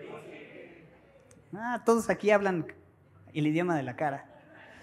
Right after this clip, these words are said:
Pero hay otra que también es la misma, pero es como, "Te lo dije",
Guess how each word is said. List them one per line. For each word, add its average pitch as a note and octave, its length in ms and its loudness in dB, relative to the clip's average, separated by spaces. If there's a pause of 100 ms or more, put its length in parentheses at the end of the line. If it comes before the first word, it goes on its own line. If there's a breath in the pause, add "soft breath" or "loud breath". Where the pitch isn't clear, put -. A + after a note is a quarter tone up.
(800 loud breath)
Pero G#3+ 180 10
hay B3 200 10
otra B3+ 520 6 (280)
que F#3 100 0
también A3 560 4
es G3+ 160 0
la G#3 80 2
misma, A3 340 -2
pero E3+ 160 0
es E3+ 100 -2
como, C#3 400 -4 (3000)
"Te F3 100 2
lo F3+ 80 6
dije", F#3 280 0